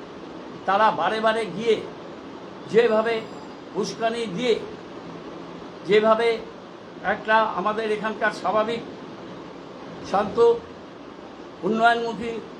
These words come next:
এবং ঐক্যবদ্ধতার যে চিত্র, সেটাকে খণ্ডবিখণ্ড করার যে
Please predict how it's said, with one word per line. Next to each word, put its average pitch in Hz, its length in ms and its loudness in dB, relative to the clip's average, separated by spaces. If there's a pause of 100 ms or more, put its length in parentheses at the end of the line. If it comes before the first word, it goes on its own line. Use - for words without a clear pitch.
(920)
এবং 226 220 4 (560)
ঐক্যবদ্ধতার 226 920 0
যে 214 120 -2 (100)
চিত্র, 226 280 -8 (680)
সেটাকে 214 300 0 (120)
খণ্ডবিখণ্ড 226 640 0
করার 214 360 2
যে 208 120 0